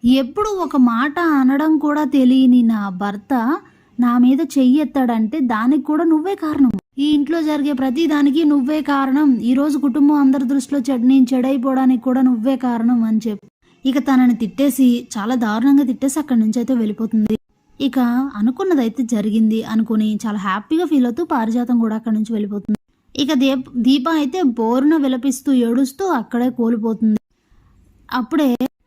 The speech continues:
కావేరి స్వప్న వాళ్ళు వచ్చి తనని ఓదార్చుతూ ఉంటే, "నేను చూసుకుంటాను, మీరందరూ వెళ్ళండి" అని చెప్పి కార్తీక్ అయితే ఇక అందరినీ పంపించేస్తాడు. "దీప, ప్లీజ్ దీప, నా మాట విను" అని చెప్తూ ఉంటే, "ఏంటి బావ ఇదంతా?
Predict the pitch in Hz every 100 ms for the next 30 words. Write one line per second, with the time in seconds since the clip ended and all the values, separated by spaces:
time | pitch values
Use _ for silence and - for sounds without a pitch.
0 | _ 285 269 339 370 - 262 269 294 277
1 | 254 - 262 254 240 233 247 233 208 233
2 | 233 - 269 226 226 370 349 233 247 233
3 | 240 226 254 233 254 262 226 214 226 240
4 | 214 233 240 233 208 208 - 202 220 -
5 | _ _ _ _ - 277 262 311 254 226
6 | 359 370 254 233 214 233 240 240 208 208
7 | 233 233 233 226 220 - _ _ _ 240
8 | 285 302 247 262 226 240 233 226 220 214
9 | 226 226 214 214 196 226 233 202 240 226
10 | 214 208 208 214 220 240 247 233 233 220
11 | 214 208 -